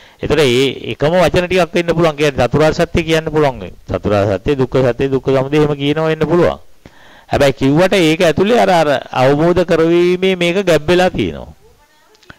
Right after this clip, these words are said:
උවමනාව ඔක්කොම වචන ඇතුළට ගැබ්බෙනවා. අපි හිතමු ධර්ම අවබෝධයක් නැති කෙනෙක් හොඳට පොතෙන් බලලා ඔක්කොම චතුරාර්ය සත්‍ය කටපාඩම් කරන් කියලා දෙනවා. හැබැයි දැන් ඒකේ කොයි කිසිසේත්ම තියෙන්න විදිහක් නැහැනේ අර, අර, අර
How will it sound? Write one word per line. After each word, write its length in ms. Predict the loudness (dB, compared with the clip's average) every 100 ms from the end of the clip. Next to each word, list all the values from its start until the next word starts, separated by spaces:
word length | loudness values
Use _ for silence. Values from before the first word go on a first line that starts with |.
| _
උවමනාව 560 | 0 2 2 2 2 2
ඔක්කොම 320 | 0 0 -2 0
වචන 280 | 0 0
ඇතුළට 360 | -2 0 0 2
ගැබ්බෙනවා. 540 | 0 0 -2 -4 -10 -20 _ -20 -20 -18
අපි 200 | -4 0
හිතමු 440 | 2 2 0 -2 0
ධර්ම 280 | 0 2 2
අවබෝධයක් 460 | 2 2 2 0
නැති 200 | 0 -2
කෙනෙක් 240 | 0 -2 -4 -8 -14 -6
හොඳට 360 | -4 0 0
පොතෙන් 240 | 0 -2 0
බලලා 320 | 0 0 -2
ඔක්කොම 160 | -2
චතුරාර්ය 440 | -2 -2 0 0 0
සත්‍ය 120 | -2
කටපාඩම් 480 | -2 0 0 0 0
කරන් 200 | -2 0
කියලා 280 | 0 0 0
දෙනවා. 280 | -2 -6 -16 -20 -20 _ _ -20 -20 -10
හැබැයි 260 | 0 2 2
දැන් 160 | 2 0
ඒකේ 360 | 2 2 0
කොයි 220 | 0 0 0
කිසිසේත්ම 680 | -2 -2 0 2 2 0 -4
තියෙන්න 360 | 0 0 0
විදිහක් 440 | -2 -2 0 0 0
නැහැනේ 340 | -2 -2 0
අර, 120 | 2
අර, 160 | 2 2 0 -4 -12 -18 -20 _ _ _ _
අර 140 | -2